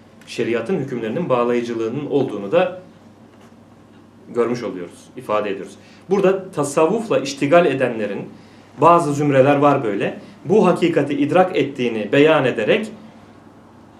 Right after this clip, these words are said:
perdeyi kalktı-, perdenin kalktığını anlayarak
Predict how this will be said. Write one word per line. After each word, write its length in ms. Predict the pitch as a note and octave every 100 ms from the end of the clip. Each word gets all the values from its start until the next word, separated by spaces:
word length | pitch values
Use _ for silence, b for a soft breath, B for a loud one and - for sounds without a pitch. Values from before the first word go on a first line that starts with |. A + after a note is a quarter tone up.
| - - - - -
perdeyi 480 | F#3 G3 D3+ A#2+ A#2
kalktı-, 640 | F#3 F#3 - D#3+ D3 C#3
perdenin 500 | D3+ D3+ E3+ E3 D3
kalktığını 680 | - D3+ D3 - D#3+ D#3+ B2 - - - - - - - - - - - - -
anlayarak 640 | C#3+ C3+ F3 D3+ E3 A3